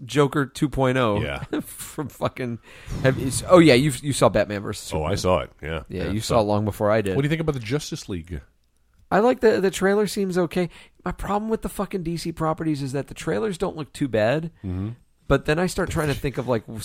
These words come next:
Speaker 1: the substance that they're gonna
Speaker 2: Right.
Speaker 1: have to put into it.
Speaker 2: Yet to
Speaker 1: And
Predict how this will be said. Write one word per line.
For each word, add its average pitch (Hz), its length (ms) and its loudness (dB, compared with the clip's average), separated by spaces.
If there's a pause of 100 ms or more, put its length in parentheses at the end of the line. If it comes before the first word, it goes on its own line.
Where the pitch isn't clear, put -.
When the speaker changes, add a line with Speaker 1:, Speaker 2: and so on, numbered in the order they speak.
Speaker 1:
the 120 120 -2
substance 117 580 -2
that 107 160 -4
they're 117 100 0
gonna 120 140 2
Speaker 2:
Right. 113 60 0
Speaker 1:
have 117 100 -2
to 98 80 -6
put 104 200 -2
into 120 220 -2
it. 160 100 -2
Speaker 2:
Yet 87 200 -4
to - 160 -8
Speaker 1:
And 160 100 -6